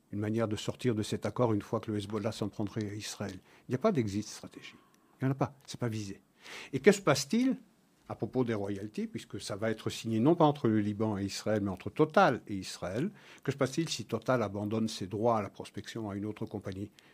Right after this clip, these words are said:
Et si cette autre compagnie est, euh, iranienne,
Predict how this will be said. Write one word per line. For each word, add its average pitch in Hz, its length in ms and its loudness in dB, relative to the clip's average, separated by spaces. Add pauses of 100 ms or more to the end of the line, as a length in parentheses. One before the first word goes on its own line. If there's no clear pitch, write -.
(880)
Et 143 60 4
si 170 140 6
cette 143 200 6
autre 135 160 4
compagnie 113 420 4
est, 107 260 -2
euh, 101 40 -6 (240)
iranienne, 98 420 -6